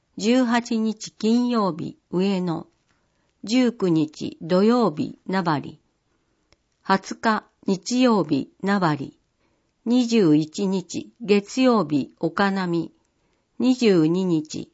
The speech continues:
火曜日、上野。二十三日水曜日、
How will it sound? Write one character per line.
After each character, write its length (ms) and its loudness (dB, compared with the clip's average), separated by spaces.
火 160 2
曜 300 4
日、 340 -4
上 300 0
野。 280 -4
二 200 2
十 260 4
三 300 0
日 420 -6
水 420 4
曜 240 2
日、 320 -6